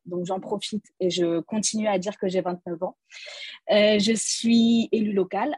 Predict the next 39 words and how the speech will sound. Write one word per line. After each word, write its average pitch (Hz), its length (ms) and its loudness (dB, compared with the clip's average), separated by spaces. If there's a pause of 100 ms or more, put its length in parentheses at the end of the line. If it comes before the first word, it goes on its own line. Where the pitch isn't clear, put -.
à 160 440 -8
Blois 175 460 -2
depuis 180 320 -8
deux 185 80 0
mille 208 160 -2
quatorze. 214 640 -6
Donc, 170 260 -8
Blois, 196 400 2
c'est 170 260 -2
une 165 220 -2
ville 160 180 -4
moyenne, 165 540 -2
c'est - 160 -12
la 143 100 -6
préfecture 247 540 -6
du 185 100 -2
Loir-et-Cher. 180 640 -2 (800)
Euh, 165 140 -2
sur 208 240 2
le 196 240 4
précédent 220 440 -4
mandat, 220 320 -2
j'étais, 202 380 -6
euh, 175 240 -4 (300)
élue 196 340 -2
en 202 100 -4
charge, 190 360 -4
euh, 165 300 0
des 165 120 -2
droits 226 220 0
des 220 100 2
femmes 214 280 0 (260)
et 160 460 -4
depuis 170 320 -6
deux 208 160 2
mille 220 200 2
vingt, 247 260 0
je 220 120 -4
suis - 280 -6